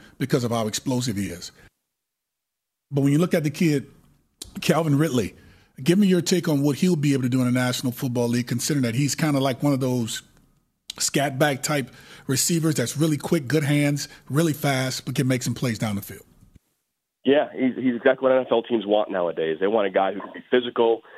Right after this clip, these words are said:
Speaker 2: on a, as a short area route runner and work after the catch, which Ridley did really well over his career. And they want a guy who can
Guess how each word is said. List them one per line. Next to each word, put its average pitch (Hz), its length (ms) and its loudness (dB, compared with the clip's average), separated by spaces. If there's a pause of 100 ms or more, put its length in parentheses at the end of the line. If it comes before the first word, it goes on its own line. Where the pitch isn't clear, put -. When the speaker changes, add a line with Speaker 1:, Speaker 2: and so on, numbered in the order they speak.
(180)
Speaker 2:
on 113 100 2
a, 98 40 -2 (140)
as 98 100 -4
a 87 80 -6 (100)
short 131 220 2
area 131 240 2
route 117 240 0
runner 117 240 0
and 92 100 -8
work 110 220 -2
after 107 240 -2
the 95 80 -10
catch, 107 380 -4
which 95 160 -6
Ridley 107 320 -4
did 98 180 -2
really 107 220 2
well 104 340 0 (400)
over 107 280 2
his 104 100 0
career. 104 440 0
And 104 120 0
they 104 40 4
want 107 200 2
a - 20 -8
guy 110 320 0
who 113 180 -12
can 95 200 -10